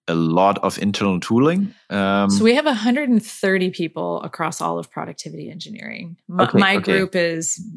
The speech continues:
Speaker 1: That's in your group.
Speaker 2: Yeah,
Speaker 1: Okay.
Speaker 2: my group is about sixty. Uh, we have a lot of tools. <laughs> We have a lot of platforms that we support. We're a Java shop first.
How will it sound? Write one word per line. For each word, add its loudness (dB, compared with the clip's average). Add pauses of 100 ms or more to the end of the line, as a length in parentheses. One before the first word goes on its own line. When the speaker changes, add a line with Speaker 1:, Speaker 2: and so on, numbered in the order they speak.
(160)
Speaker 1:
That's 0
in 2
your 4
group. 0
Speaker 2:
Yeah, 2
Speaker 1:
Okay. -2
Speaker 2:
my 4
group 0
is -2
about -2
sixty. -8 (500)
Uh, 0 (480)
we 2
have 2
a 4
lot 4
of -2
tools. -6 (280)
<laughs> 4
We 4
have 0
a 0
lot 2
of -4
platforms -2
that -8
we -6
support. -10
We're 0
a -4
Java 0 (300)
shop 0
first. -4